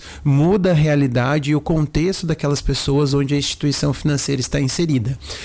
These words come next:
Aqui no nosso estado, a gente pode trazer alguns exemplos, né?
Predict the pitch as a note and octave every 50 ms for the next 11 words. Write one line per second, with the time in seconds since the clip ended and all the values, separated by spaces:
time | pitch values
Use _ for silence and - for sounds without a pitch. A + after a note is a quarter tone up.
0 | - - - D3+ D3 C3+ - - G3 G#3+ A3 G#3 F#3 E3 D#3+ - - D3+ - -
1 | C#3+ C3 D3 C#3+ D3+ C#3+ D3+ D3+ - - - - C#3 E3 - - - D#3 D#3+ D3
2 | C3 C3 B2+ B2+ B2+ B2 B2+ B2+ A#2+ C3+ C3+ B2+ B2 A#2 A2+ A#2 A2+ A2 B2+ A2+
3 | A2 A#2+ B2+ C3 D3